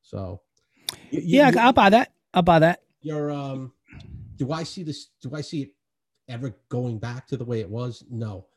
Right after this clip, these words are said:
Speaker 1: But was it dangerous? Yeah, it was a shithole down there. I mean, that was, that was what, that's the ninth precinct over there. That was one of the worst precincts in Lower Manhattan at the time.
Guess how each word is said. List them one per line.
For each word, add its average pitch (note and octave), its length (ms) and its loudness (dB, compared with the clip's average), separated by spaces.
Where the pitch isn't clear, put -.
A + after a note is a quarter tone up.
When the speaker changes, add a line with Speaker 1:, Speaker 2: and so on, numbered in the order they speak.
Speaker 1:
But A#2 100 -12
was A#2 220 -4
it F#2+ 100 -12
dangerous? A#2+ 400 -8
Yeah, G#2 120 -12
it G2+ 160 -10
was A#2+ 140 -4
a F2 40 -20
shithole F#2 580 -14
down E2 220 -20
there. - 180 -20
I A#2 80 -8
mean, G#2+ 340 -10
that C#3 200 -6
was, C#3+ 180 0
that C#3 160 -4
was C3+ 160 -4
what, C3+ 140 -4
that's C3 180 -6
the C3+ 80 -4
ninth A#2+ 380 -6
precinct C#3+ 400 -6
over D3+ 160 -4
there. D#3 160 -4
That A2 120 -6
was A2+ 140 -8
one A#2+ 160 -6
of G#2 140 -12
the A#2+ 160 -8
worst A2+ 300 -10
precincts G#2+ 520 -14
in G#2+ 260 -6
Lower G#2+ 220 -8
Manhattan F#2+ 360 -14
at G2+ 160 -14
the F#2+ 60 -20
time. G2+ 300 -20